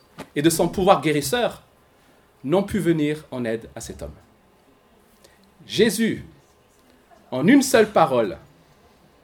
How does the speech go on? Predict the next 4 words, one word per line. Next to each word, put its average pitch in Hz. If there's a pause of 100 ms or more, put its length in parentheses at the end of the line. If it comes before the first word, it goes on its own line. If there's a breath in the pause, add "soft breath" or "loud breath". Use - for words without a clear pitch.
(880)
a 131
guéri 120 (960)
cet -
homme. 82